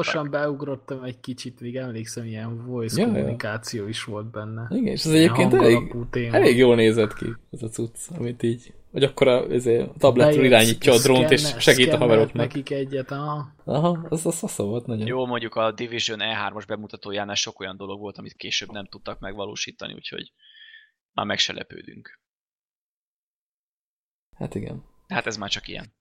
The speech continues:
Speaker 2: Az a játék sokkal jobb lehetett volna, mint amilyen lett végül. De még így is behúz né-, engem néha. Nagyon sokat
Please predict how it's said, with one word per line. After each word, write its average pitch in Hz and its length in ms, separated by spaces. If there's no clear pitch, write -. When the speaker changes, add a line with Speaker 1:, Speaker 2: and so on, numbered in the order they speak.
Speaker 2:
Az 170 160
a 135 40
játék 120 220
sokkal - 280
jobb 110 120
lehetett 123 280
volna, 123 420
mint 139 200
amilyen - 240
lett - 160
végül. - 400
De - 160
még 143 160
így 127 120
is - 240
behúz 64 400
né-, 67 260
engem 65 300
néha. 131 320
Nagyon 139 260
sokat - 400